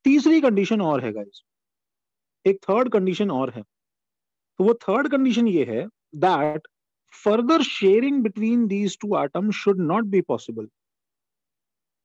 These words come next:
Further sharing between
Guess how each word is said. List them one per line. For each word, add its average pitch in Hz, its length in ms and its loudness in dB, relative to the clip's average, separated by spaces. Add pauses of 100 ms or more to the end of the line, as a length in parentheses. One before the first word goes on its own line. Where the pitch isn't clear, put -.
(380)
Further 175 340 0
sharing 147 500 0 (540)
between 160 760 -2